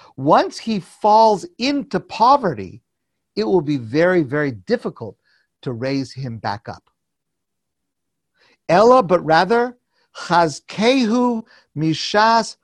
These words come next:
mutas hayad. You should start to strengthen and support him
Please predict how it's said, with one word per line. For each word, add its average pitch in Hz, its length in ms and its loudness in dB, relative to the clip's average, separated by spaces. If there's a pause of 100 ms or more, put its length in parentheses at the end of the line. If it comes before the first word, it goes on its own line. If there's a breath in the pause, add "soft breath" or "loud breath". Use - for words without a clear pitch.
(140)
mutas 208 580 0
hayad. 170 760 0 (800 soft breath)
You 220 220 -2
should 185 280 -2
start - 640 0
to 214 140 0
strengthen 240 1040 -2 (180)
and 170 200 -6
support 233 680 -2
him 214 300 0